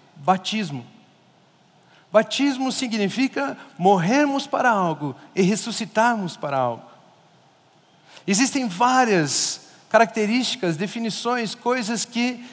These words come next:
englobam a palavra batismo. Mas eu quero destacar duas características aqui: morrer para algo e viver para algo. E a segunda característica é ser imerso em algo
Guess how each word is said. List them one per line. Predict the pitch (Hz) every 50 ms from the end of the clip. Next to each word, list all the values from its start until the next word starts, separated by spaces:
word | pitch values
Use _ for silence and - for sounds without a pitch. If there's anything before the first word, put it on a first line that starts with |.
| - - -
englobam | 226 233 233 196 214 214 233 240 240 214 190 165 151 139 135 - - - - - -
a | - 180
palavra | 185 208 202 208 208 208 214
batismo. | 180 190 190 190 - - 226 233 220 170 143 139 131 - - - - _ _ - - - - _
Mas | - 208 233 214
eu | 269 262
quero | 269 269 277 269
destacar | - - - 269 247 240 - 247 254 233
duas | 190 175 247 269 285 277 254 233 - -
características | - 226 226 220 226 233 214 220 233 220 - - 220 202 180
aqui: | 190 185 - 214 220 226 202 185 - - - -
morrer | 185 208 220 214 220 262 285
para | 285 277 247 233 220
algo | 202 196 208 233 247 262 247 233 240
e | 220
viver | 180 226 220 165 214 247 262
para | 262 - 202 175
algo. | 160 151 147 143 135 131 127 - - - - - _ _ - - - - - _
E | - 208
a | 226
segunda | - 277 240 226 269 269 262
característica | 269 302 233 233 233 233 226 220 254 254 - - - 233
é | 202 170 160 151 - - - -
ser | - - - - - 262 277 277
imerso | 285 269 233 220 214 208 226 254 285 294 285 - - - -
em | 247 226 208
algo | 190 190 208 226 233 208 151 151 151 147